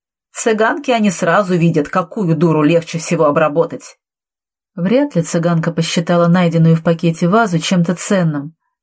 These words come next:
тут же подумала я, но благоразумно промолчала. Мама, между тем, набирала обороты. "Господи!" воскликнула она, театрально воздев руки к потолку.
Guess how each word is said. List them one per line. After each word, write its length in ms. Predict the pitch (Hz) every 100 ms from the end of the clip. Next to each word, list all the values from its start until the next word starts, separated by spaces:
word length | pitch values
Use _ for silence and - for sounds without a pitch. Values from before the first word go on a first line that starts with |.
| _ -
тут 160 | 170
же 100 | 151
подумала 440 | 156 156 160 156 160
я, 340 | 165 151 135 _ _ _
но 160 | 175 190
благоразумно 640 | 180 185 185 185 214 196
промолчала. 760 | 185 196 214 220 - 156 135 156 _ _ _ _ _
Мама, 400 | 139 143 185 247
между 300 | 262 254 240
тем, 320 | 226 240 233
набирала 500 | 196 160 156 143 160
обороты. 760 | 165 156 156 151 135 127 - - _ _ _ _ _ _ _
"Господи!" 1300 | - 196 302 294 202 - - 190 156 214 185 160 160 _ _ _ _
воскликнула 720 | - 170 165 185 175 170 165 170
она, 280 | 180 233
театрально 560 | 214 170 160 175 180 160
воздев 360 | 156 151 160 160
руки 240 | 165 160
к 60 | -
потолку. 640 | 165 165 156 151 143 160